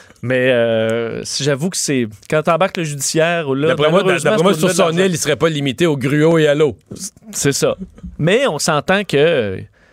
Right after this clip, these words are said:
Speaker 1: écoute, euh, il y a peu de choses qu'un d'excellents avocats peuvent pas faire, à la limite, là. C'est sûr que s'il y a des portes de,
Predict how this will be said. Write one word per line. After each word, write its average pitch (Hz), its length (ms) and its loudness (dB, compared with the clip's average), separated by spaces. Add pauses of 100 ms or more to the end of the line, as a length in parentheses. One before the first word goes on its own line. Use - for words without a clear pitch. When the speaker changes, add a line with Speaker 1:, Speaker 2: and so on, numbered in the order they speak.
(460)
Speaker 1:
écoute, - 260 -6
euh, 87 340 -6 (220)
il - 160 -18
y - 20 -4
a 107 60 -6
peu 160 140 -4
de 147 40 -6
choses 196 240 -4
qu'un 113 280 -2
d'excellents 147 840 -2
avocats 135 320 -2
peuvent 151 220 -6
pas 147 120 -2
faire, 160 140 -4
à 175 120 -4
la 156 100 0
limite, 151 340 -6
là. 156 120 -6 (680)
C'est - 80 -6
sûr 202 200 -2
que - 60 -12
s'il 170 160 -4
y 151 60 4
a 151 60 2
des 147 140 0
portes 196 240 0
de, 165 100 0